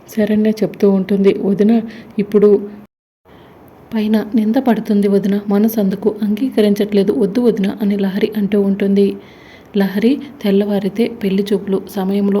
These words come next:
పైన ఇలాంటి నిందలు పడితే నీకు పెళ్లి జరగదు. ఇది ఇప్పుడు సమస్య కాదు, కుటుంబ సమస్య. నీకు ఏమైనా అయ్యిందంటే అత్తయ్య గారు తలెత్తుకోలేవరు. ముందు అర్జెంటుగా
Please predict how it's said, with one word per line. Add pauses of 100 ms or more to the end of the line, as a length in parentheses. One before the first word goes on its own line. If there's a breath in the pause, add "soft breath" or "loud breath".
పైన (140)
ఇలాంటి
నిందలు
పడితే
నీకు
పెళ్లి
జరగదు. (440 loud breath)
ఇది (100)
ఇప్పుడు (100)
సమస్య
కాదు, (160)
కుటుంబ
సమస్య. (460 loud breath)
నీకు (100)
ఏమైనా
అయ్యిందంటే
అత్తయ్య
గారు
తలెత్తుకోలేవరు. (100)
ముందు (100)
అర్జెంటుగా